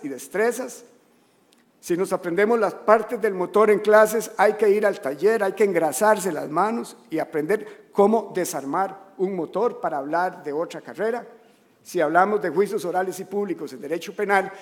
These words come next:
pues hay que practicar juicios, eh, de oralidad en nuestras clases. Aprender a vivir juntos, que tiene que ver con el tema de los valores, eso es un asunto totalmente olvidado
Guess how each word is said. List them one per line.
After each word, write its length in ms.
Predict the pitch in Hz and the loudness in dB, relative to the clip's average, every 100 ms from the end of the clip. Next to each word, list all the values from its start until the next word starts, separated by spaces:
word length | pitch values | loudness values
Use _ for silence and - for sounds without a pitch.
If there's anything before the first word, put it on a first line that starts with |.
| - | -4
pues 200 | - 196 | 0 2
hay 100 | 190 | 2
que 120 | 220 | 2
practicar 600 | 220 185 - - 190 190 165 | 2 0 -4 -8 -4 -4 -2
juicios, 500 | 190 214 214 185 - - _ _ | -2 -2 -4 -10 -14 -20 _ _
eh, 400 | - 139 - - - - - - - - - - | -12 -12 -12 -18 -20 -20 -18 -18 -18 -18 -16 -12
de 100 | 139 | -2
oralidad 840 | 160 160 151 151 170 180 180 - - | 2 4 4 6 8 6 2 -12 -6
en 140 | 147 | -4
nuestras 260 | 143 143 - | -2 -6 0
clases. 460 | 214 240 185 - - - _ _ _ _ _ _ _ | 4 4 2 -10 -16 -20 _ _ _ _ _ _ _
Aprender 480 | 190 185 202 202 254 | -4 -2 2 6 8
a 40 | |
vivir 300 | 254 220 226 | 6 4 -2
juntos, 640 | 220 220 262 - 269 - - - _ _ _ _ _ _ _ | 0 0 0 -2 -6 -8 -18 -20 _ _ _ _ _ _ _
que 120 | 196 | 0
tiene 300 | 196 240 262 | 2 2 4
que 120 | 226 | 8
ver 180 | 226 247 | 10 10
con 180 | 202 202 | 6 2
el 120 | 180 | 2
tema 280 | 220 226 240 | 2 4 4
de 60 | |
los 160 | 220 190 | 4 2
valores, 560 | 156 160 208 240 233 - | 2 6 8 8 6 2
eso 160 | 180 | -2
es 100 | 220 | 0
un 120 | 220 226 | 2 2
asunto 460 | 202 220 220 214 | 2 2 0 -2
totalmente 720 | 220 170 - 208 214 220 220 | -2 0 4 6 6 2 2
olvidado 840 | 214 175 147 156 196 226 240 240 | 0 0 -2 0 6 8 8 4